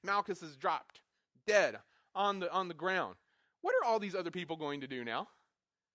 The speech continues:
They're gonna kill him. There's no thought to this plan. He just acts, and so you, you see this. It's not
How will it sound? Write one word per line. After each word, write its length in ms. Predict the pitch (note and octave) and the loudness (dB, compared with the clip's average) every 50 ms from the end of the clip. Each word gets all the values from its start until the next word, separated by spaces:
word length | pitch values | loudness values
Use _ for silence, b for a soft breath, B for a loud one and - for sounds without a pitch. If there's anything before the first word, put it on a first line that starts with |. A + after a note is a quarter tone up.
| _ | _
They're 100 | - F#4+ | 0 2
gonna 140 | A#4 G4 G#4+ | 2 4 4
kill 280 | - - - F4+ D#4 G#3+ | 4 6 6 6 4 2
him. 180 | B2+ G#2+ G2 - _ _ _ _ _ _ - | -2 -6 -10 -18 _ _ _ _ _ _ -8
There's 180 | C#4+ D#4+ A#3+ | -8 -6 -4
no 360 | B3 B3 C4+ C#4+ D#4 D#4+ D#4 - - _ | 0 6 8 8 8 8 6 0 -2 _
thought 320 | - A#3 B3 C#4 C4 A#3 - | 4 4 6 4 4 2 -2
to 100 | A3+ F#3+ | -6 -4
this 240 | E3+ F3+ F3 - | -4 -4 -4 -4
plan. 460 | - - - G#3+ A#3+ B3+ A3+ F#3+ E3 D3 | -8 -12 -8 -2 0 2 2 2 0 -2
He 140 | D#3+ G#3 | -4 -6
just 260 | G3+ F3 G#3+ G#3 - - - - | -4 -4 -4 -4 -6 -8 -8 -2
acts, 420 | G3 A3 A#3+ A3+ A3 G#3+ - - | 2 4 6 6 4 2 -4 -10
and 120 | G3+ F#3 | -10 -8
so 100 | - - | -4 -2
you, 220 | G#3 G#3 G3 G3 F3+ B B B B B B | -2 -2 -4 -6 -10 B B B B B B
you 100 | G3+ G3 | -12 -12
see 400 | - - - - B3 C#4 D4+ D#4+ | -10 -10 -8 -4 -2 0 2 2
this. 260 | C4+ B3 A3 G3+ - | 4 4 2 2 0
It's 220 | A3+ A3 F#3+ - | -4 -12 -12 -10
not 340 | G#3+ G#3 G#3+ A#3+ C#4 C#4 - | -6 -2 0 2 2 2 0